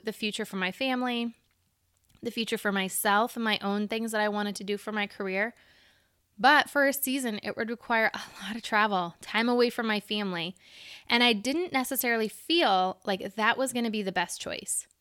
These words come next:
And you know what? I prayed about it, and <laughs> I prayed a lot about it, and I talked to a lot of people about it. Um, my husband and I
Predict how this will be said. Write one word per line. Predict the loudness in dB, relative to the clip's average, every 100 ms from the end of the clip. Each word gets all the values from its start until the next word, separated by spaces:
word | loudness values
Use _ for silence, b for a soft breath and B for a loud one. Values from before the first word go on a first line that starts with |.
| _
And | -2 0 2 0
you | -2
know | -2 0
what? | 2 0 2
I | 0
prayed | 2 0 0
about | 0 0 -2
it, | -6 -6
and | -4 -2
<laughs> |
I | -4
prayed | -2 0 2
a | 2
lot | 2 2
about | 2 0 -2
it, | -6 -8
and | -6 -2
I | -2 -4 -12
talked | 2 2 2
to | 0
a | 2
lot | 4 2
of |
people | 0 -6 -6
about | -4 -2 -2
it. | -4 -8 b b b b b b -10
Um, | -6 -4 -4
my | 0 0
husband | 2 0 -2 -2 -2 -2 -4 _ -10
and | -6
I | -2 0 0 -2